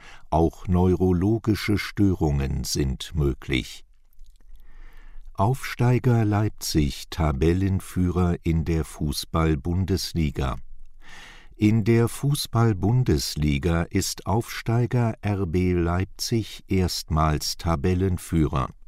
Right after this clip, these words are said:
Zum Auftakt des elften Spieltags setzte sich die Mannschaft durch den drei zu zwei Sieg bei Bayer null vier Leverkusen mit siebenundzwanzig Punkten in der Tabelle an die Spitze.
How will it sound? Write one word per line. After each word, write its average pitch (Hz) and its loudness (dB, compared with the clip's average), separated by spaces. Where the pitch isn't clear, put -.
Zum 120 2
Auftakt - -2
des 107 0
elften 104 0
Spieltags - -2
setzte 95 0
sich 95 -2
die 95 2
Mannschaft 101 0
durch 104 0
den 92 2
drei 82 0
zu - -2
zwei 90 0
Sieg 87 -2
bei 87 2
Bayer 90 0
null 87 0
vier 87 -2
Leverkusen 92 -2
mit 87 -2
siebenundzwanzig 85 0
Punkten 80 0
in 78 -2
der 73 -2
Tabelle 76 -2
an 78 -4
die 85 -2
Spitze. - -4